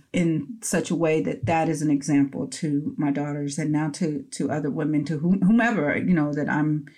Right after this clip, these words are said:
in proximity to. You have to advocate for yourself. You can't take care of anyone else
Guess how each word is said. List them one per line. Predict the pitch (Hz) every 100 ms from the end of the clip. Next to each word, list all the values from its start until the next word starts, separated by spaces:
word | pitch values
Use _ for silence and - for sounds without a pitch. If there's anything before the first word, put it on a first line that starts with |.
| - - - -
in | 170 160 156 156 -
proximity | - 175 - 220 214 170
to. | - 170 151 - _ _ _ -
You | 180
have | 165 190 190
to | -
advocate | 165 160 - 170 -
for | -
yourself. | 151 - 143 - - _
You | - 180
can't | - - 190 185 -
take | 190 190
care | - 175 160
of | 160
anyone | 165 156 156
else | 156 147 151